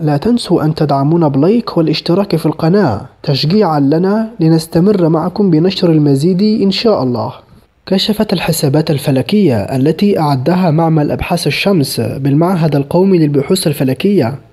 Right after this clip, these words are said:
عن موعد شهر رمضان عام ألفين أربعة وعشرين، حيث تشير الحسابات إلى أن أول أيام شهر رمضان عام ألفين أربعة وعشرين فلكيًا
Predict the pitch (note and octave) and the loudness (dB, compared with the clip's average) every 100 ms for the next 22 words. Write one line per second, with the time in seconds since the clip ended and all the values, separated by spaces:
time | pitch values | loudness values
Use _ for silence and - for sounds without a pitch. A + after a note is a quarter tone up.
0 | _ _ - A#2+ C#3+ D#3+ F#3+ E3+ - F3+ | _ _ -10 -2 2 2 4 2 0 -2
1 | E3+ C#3+ D3 C#3 E3 G3+ C#3 B2 C3 C#3+ | -2 0 0 0 0 0 0 -2 -4 -4
2 | C3+ - F3+ - C3+ D3 D3 C3 B2+ D3+ | -4 -2 -2 0 -2 0 0 0 -2 -2
3 | G#3 C3 G2+ - - - - D#3 E3 D3+ | 0 -2 -4 -8 -14 -8 -2 -2 -2 -2
4 | C#3+ G#3+ G3+ E3+ D#3+ D3 B2+ D#3 - - | 0 0 0 -2 -4 -4 -2 -2 -2 -2
5 | D3 C#3+ D#3 D3 F3+ F3+ F3 C#3 C#3 E3 | -2 0 0 2 2 2 0 0 0 0
6 | D3+ D3+ D3+ C#3+ C#3 C3+ D3 F#3+ C3+ A2 | 0 -2 -2 0 0 0 0 0 0 -2
7 | - - - C3+ C#3 C#3 C#3 F3+ F3+ C#3 | -6 -14 -6 -4 -2 -2 -2 0 0 0
8 | C3+ D#3 C#3+ C3 - F3+ F#3+ A2+ - - | -2 0 0 0 -2 0 0 0 -4 -12
9 | _ - D3+ C#3+ C#3+ G3 F#3+ F#3+ | _ -6 -2 -2 0 0 2 2